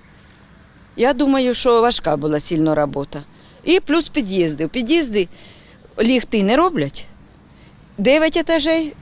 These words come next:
тринадцять етажей, у мене там аналіточка. Попробуй її з тринадцятого, з дванадцятого етажа, це все вру-, знести. С-, стекло, бетон. Ну, все, що було побите, ми все це зносили. Ми обрадувалися, що, о, дом нас пошріли, як то говорять.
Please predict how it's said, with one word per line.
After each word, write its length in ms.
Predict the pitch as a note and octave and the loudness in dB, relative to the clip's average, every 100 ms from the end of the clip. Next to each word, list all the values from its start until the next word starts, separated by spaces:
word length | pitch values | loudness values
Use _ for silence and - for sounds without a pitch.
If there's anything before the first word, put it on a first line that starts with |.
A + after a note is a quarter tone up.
| - | -2
тринадцять 580 | - F3+ F3 - E3+ | 0 2 2 0 -2
етажей, 440 | F3 E3 E3+ D#3 E3 | 0 0 0 0 2
у 40 | |
мене 180 | E3+ E3+ | 2 0
там 240 | E3 E3+ | 0 0
аналіточка. 720 | E3+ F3 D#3 D#3 E3 - E3 D#3+ - - - | 0 0 0 -2 -6 -6 -8 -10 -16 -20 -6
Попробуй 480 | F4 - A3+ F#3 F#3+ | -2 2 2 4 4
її 140 | F#3 | 4
з 60 | F3+ | 2
тринадцятого, 540 | A3+ G#3 G3 - F3+ | 0 2 0 0 -2
з 40 | E3 | 0
дванадцятого 520 | F3+ F#3+ A3 - C#4+ | 2 2 0 0 -2
етажа, 380 | C#4 D4+ D4+ - - - | 0 0 0 -2 -6 -8
це 140 | - A#3 | 0 0
все 200 | - F#3 | 2 0
вру-, 160 | F3+ - - | 0 -4 -8
знести. 440 | F3+ F#3 F3 - | -2 0 0 -2
С-, 140 | E3 - - | -6 -8 -12
стекло, 560 | - - A#4 G#3 G3+ A3 - - - - | -6 -2 -2 0 0 -2 -8 -20 -20 -12
бетон. 540 | A3 F4+ - G#3+ A#3 A#3 - - - - - - | -2 -2 2 2 2 -2 -8 -20 -20 -20 -14 0
Ну, 140 | E4 | 0
все, 260 | F#4 - C#4 | 2 2 2
що 140 | - | 2
було 240 | G#3+ A#3 G#3 | 2 0 0
побите, 400 | A3+ A3 - A3 | 0 0 0 -2
ми 120 | G3+ | -2
все 180 | - A3+ | -4 -4
це 140 | A3 | -4
зносили. 460 | C3 C#3+ C3 C3+ C3 - - | -4 -6 -6 -10 -14 -12 -2
Ми 200 | C4 F4 | 2 2
обрадувалися, 800 | A#3 G3+ G3+ G3+ G3 F#3+ F#3+ F#3+ | 4 4 4 2 0 -2 -2 -4
що, 200 | - G3+ | 0 0
о, 160 | C4 C#4+ | 2 2
дом 260 | A#3 A#3 | 2 2
нас 200 | A3 C4 | 0 0
пошріли, 560 | - F#3 - G3+ C4+ B3 | 0 -2 -2 -4 -2 0
як 120 | A3 | -2
то 140 | A3+ | -2
говорять. 400 | G#3 G3+ G#3+ G3 | 0 0 0 0